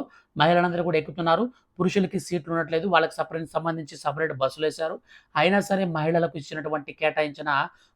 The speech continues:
బస్సుల్లో మహిళలకి సరిపోవట్లేదు ఫ్రీ బస్సు ఆ యొక్క స్కీమ్ వల్ల. కాబట్టి ఇలాంటి విషయాల వల్ల మన యొక్క రాష్ట్ర ప్రభుత్వం దాదాపు ప్రతి నెల కూడా ఈ యొక్క ఆర్టీసీ పై నుంచి మనకు రెండు వందల యాభై కోట్ల రూపాయల వరకు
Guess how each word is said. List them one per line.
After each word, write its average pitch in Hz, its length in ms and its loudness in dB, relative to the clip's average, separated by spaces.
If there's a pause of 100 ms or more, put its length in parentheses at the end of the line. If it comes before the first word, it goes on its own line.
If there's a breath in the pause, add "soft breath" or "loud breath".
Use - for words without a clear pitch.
బస్సుల్లో 151 480 6 (440)
మహిళలకి 156 520 4 (280)
సరిపోవట్లేదు 151 760 2
ఫ్రీ 156 180 -4
బస్సు 143 320 -2 (440 soft breath)
ఆ 143 80 6
యొక్క 143 200 2
స్కీమ్ 156 320 -6
వల్ల. 147 180 2 (340 soft breath)
కాబట్టి 180 340 4 (120)
ఇలాంటి 196 420 4
విషయాల 170 360 0
వల్ల 165 200 0 (480 soft breath)
మన 160 140 2
యొక్క 185 200 0
రాష్ట్ర 156 240 0
ప్రభుత్వం 151 380 0 (800)
దాదాపు 147 460 6 (460)
ప్రతి 160 280 6
నెల 165 200 4
కూడా 151 260 4 (400)
ఈ 143 60 0
యొక్క 147 160 0 (100)
ఆర్టీసీ 160 480 2
పై 156 200 2
నుంచి 151 320 -4 (440 soft breath)
మనకు 156 260 0
రెండు 151 160 0
వందల 175 260 0 (100)
యాభై 151 320 2
కోట్ల 170 280 -6
రూపాయల 160 300 -2
వరకు 156 320 -4